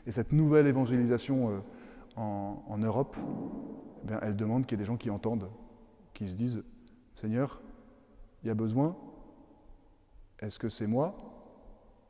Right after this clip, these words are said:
Et si le Seigneur fait comprendre que, « Ben oui, toi aussi », alors j'y vais. Voilà, bon, bonne journée, et, euh,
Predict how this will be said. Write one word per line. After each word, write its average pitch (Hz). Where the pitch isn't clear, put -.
Et 107
si 120
le 113
Seigneur 110
fait 113
comprendre 117
que, « 98
Ben 104
oui, 113
toi 107
aussi », 131
alors 113
j'y 110
vais. 101
Voilà, 113
bon, 123
bonne 139
journée, 135
et, 120
euh, 104